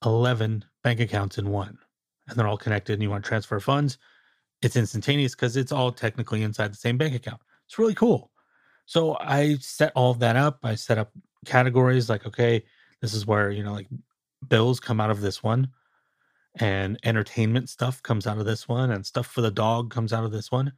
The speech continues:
And what's nice about it is they'll never bleed into each other, you know, so something that happens in the bill one will never screw up a transaction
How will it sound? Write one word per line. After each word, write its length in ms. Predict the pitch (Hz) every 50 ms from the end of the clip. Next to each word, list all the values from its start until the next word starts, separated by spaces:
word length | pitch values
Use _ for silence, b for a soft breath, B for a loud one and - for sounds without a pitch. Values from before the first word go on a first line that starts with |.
| b b b b b b b b b
And 100 | - 123
what's 220 | 120 120 - - -
nice 240 | 110 113 107 - -
about 220 | 113 117 120 127
it 100 | 139 131
is 260 | 135 123 120 107 - B B B B B B B B B -
they'll 140 | 123 120 117
never 560 | 117 120 123 120 131 127 120 120 120 110 107
bleed 460 | 101 107 - 117 101 113 110 113 113
into 280 | 117 123 113 110 117 117
each 140 | 113 -
other, 320 | 127 120 127 139 143 - _ _ _ _ _ _ _ _ _ _ -
you 60 | 120
know, 120 | 113 113
so 360 | 113 - - 117 113 107 101 B B B B B B B B B
something 360 | - - 120 113 107 127 120
that 80 | 113 104
happens 500 | - 117 113 113 - 123 120 110 - - -
in 160 | 127 113 107
the 80 | 104
bill 300 | 92 95 120 117 117 120
one 320 | 113 120 120 123 123 120 113
will 120 | 110 107
never 280 | 104 107 107 104 107 92
screw 540 | - - - - - - 113 110 110 104 101
up 200 | 107 113 - -
a 60 | 113
transaction 880 | - - 117 110 110 107 104 110 110 110 - - 123 120 117 113 110